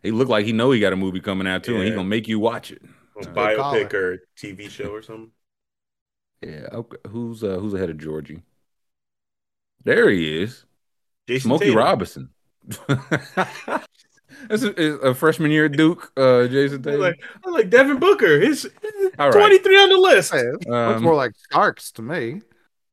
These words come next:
Speaker 1: Like
Speaker 2: You know,
Speaker 1: who?
Speaker 2: he looks like
Speaker 3: John
Speaker 2: all of
Speaker 3: Starks.
Speaker 2: me. He got that nineties, he got that nineties, uh, off guard haircut. That's what it
Speaker 3: <laughs> Yeah,
Speaker 2: is.
Speaker 3: exactly.
Speaker 1: <laughs> He said, "You want the, uh, two grain, three grain, whatever the fuck, man."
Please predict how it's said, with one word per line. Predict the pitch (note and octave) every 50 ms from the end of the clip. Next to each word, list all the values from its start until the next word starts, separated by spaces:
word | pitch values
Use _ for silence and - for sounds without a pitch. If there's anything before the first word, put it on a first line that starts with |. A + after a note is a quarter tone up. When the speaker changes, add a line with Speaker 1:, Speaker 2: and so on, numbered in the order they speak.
| _ _ _ _ _ G4+
Speaker 1:
Like | - - -
Speaker 2:
You | C#4+ C#4
know, | G4
Speaker 1:
who? | G#4 G#4+ G4+ - - F4+ D#4+ C4 D#4 D#4+ E4
Speaker 2:
he | E4 F#4
looks | E4+ C#4
like | C#4
Speaker 3:
John | - D3+ D#3+
Speaker 2:
all | C#4 D#4 D4 G3+
of | F3+ E3 D#3
Speaker 3:
Starks. | - G#3+
Speaker 2:
me. | - - - C#3 C3 - - - - - -
He | A#3+ A#3+
got | C4 B3+ B3 A#3+
that | A3 G3+ F3+
nineties, | F#3 G#3 A3+ A3+ G#3+ A3 G#3 G3 F#3
he | - A3+
got | A3+ A#3+ A#3 -
that | A3+ G#3 F3+
nineties, | E3+ F3 F#3 F#3+ F#3+ F3+ F3+ F3 E3+ D#3+
uh, | E3+ D#3
off | D3+ D3 D3 C3+ D3 E3 E3+ D3+ D3+
guard | D#3+ D#3+ D#3 D3 C3+
haircut. | D#3 D#3 D3+ C#3+ C3+ - G2+ - - -
That's | C3 C3+ C#3 C3+
what | C3 A2+ G#2
it | B3 G#3+ -
Speaker 3:
<laughs> | A3
Yeah, | A#3 F#3+ -
Speaker 2:
is. | G#3+
Speaker 3:
exactly. | F#3 - F#3+ A3 G#3+ C#3+ E3+ D#3 D3 D3 -
Speaker 1:
<laughs> | E3 D#3+ D#3+ - - - - - _ - - - _ _ - - _ _ _ - - - _ - - G3+ - - - - F#3+ -
He | C#3 C3+
said, | C#3 C#3+ C#3+
"You | C3+
want | C#3 C3+ C3+
the, | C#3 C3 - A#1 C2 - _ _ -
uh, | C3 B2+ B2 A#2+ A#2 A2+ G2+ - -
two | - - E3+ F3
grain, | D#3 D#3+ F3 E3+ E3 E3 E3
three | - - E3 E3 D#3
grain, | D3+ D#3 D#3 D3+ D3+ D#3 C#3
whatever | C3+ B2+ B2+ A2 F#2+ F2+
the | F2
fuck, | - - F2 D2 - -
man." | D#2+ D2+ D2 D2+ F2 F#2